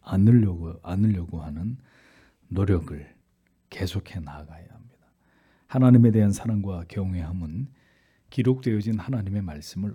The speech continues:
어떻게 다루는지를 통해서 하나님 앞에 그것이 증명이 됩니다. 성경을 치밀하게 연구해서 성경에 입각해서 모든 일을 정확하고 빈틈없이 꼼꼼하게 하고자 하는 것은 그 사람이 자기를 드러내려고 하는 게 아니에요.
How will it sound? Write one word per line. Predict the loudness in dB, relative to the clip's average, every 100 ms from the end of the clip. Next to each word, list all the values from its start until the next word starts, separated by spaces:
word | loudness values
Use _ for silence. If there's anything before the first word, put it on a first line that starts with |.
| -10
어떻게 | -10 -10 -10
다루는지를 | -10 -8 -4 0 0 -4 -10
통해서 | -12 -10 -10 -10 -14
하나님 | -16 -10 -10 -8 -10
앞에 | -14 -18
그것이 | -18 -16 -16 -16 -18
증명이 | -10 -8 -8 -8 -10
됩니다. | -12 -16 -16 -20 -20 -20 _ _ _ _ _ _ _ _ _ _ _ _
성경을 | -8 -6 -4 -2 -2
치밀하게 | -4 -12 -6 -4 -4 -6 -10
연구해서 | -10 -12 -14 -18 -16 -14 -14 -16
성경에 | -16 -2 0 0 0 0
입각해서 | -2 -6 -10 -10 -10 -10 -8
모든 | -4 0 0 0
일을 | -2 -4
정확하고 | -4 -4 -4 -6 -12 -12 -14
빈틈없이 | -6 -4 -4 -4 -8 -10 -14 -18 -16
꼼꼼하게 | -6 -2 -2 -2 -4 -4 -4 -8 -12 -12 _ _
하고자 | _ -12 -8 -8 -10
하는 | -12 -12
것은 | -14 -4 -2 -2 -6 _ _ _ _ _
그 | -14
사람이 | -6 -4 -4
자기를 | -6 -6 -2 0
드러내려고 | 0 -2 -2 -6 -8 -10
하는 | -14 -12
게 | -10
아니에요. | -10 -12 -14 -18